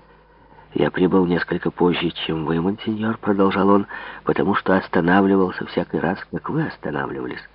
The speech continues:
«Почему же, господин Кольбер?» воскликнул Фуке, разгневанный такой дерзостью. «Почему же? Ведь у вас было больше людей. Почему вы не догнали и не перегнали меня?»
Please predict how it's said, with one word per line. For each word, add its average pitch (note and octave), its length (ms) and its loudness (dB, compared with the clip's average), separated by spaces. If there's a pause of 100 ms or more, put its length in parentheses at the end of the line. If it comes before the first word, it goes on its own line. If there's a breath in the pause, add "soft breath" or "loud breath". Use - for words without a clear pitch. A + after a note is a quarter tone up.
(920)
«Почему - 500 2
же, - 120 2
господин A2+ 400 0
Кольбер?» - 440 -2 (640 loud breath)
воскликнул F#2+ 680 2
Фуке, C3+ 420 2 (280 loud breath)
разгневанный G2 920 2
такой E2+ 340 2
дерзостью. - 640 0 (800 soft breath)
«Почему E3 420 4
же? - 140 0
Ведь C#3 240 0
у - 40 -2
вас A2 200 6
было B2 240 6 (240 loud breath)
больше F#3+ 420 6
людей. A2 400 2 (360 soft breath)
Почему G#2+ 420 4
вы A2 100 8
не G2+ 120 6
догнали F#2+ 540 6
и F2 100 4
не E2 140 0
перегнали E2+ 640 0
меня?» D3 360 -2